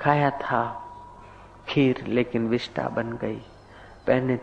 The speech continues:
थे स्वच्छ वस्त्र लेकिन गंदे हो गए। सुवर्ण के बर्तन में खीर खा रहे थे,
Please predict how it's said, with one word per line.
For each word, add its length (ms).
थे 80
स्वच्छ 420
वस्त्र 460
लेकिन 420
गंदे 380
हो 200
गए। 380
सुवर्ण 420
के 140
बर्तन 440
में 500
खीर 280
खा 180
रहे 200
थे, 380